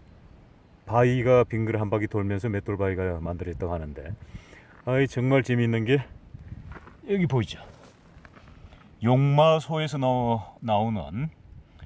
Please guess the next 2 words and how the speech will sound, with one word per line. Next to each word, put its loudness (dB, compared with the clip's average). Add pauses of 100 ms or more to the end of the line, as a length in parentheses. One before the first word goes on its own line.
(420)
용마가 4
출생하면서 -4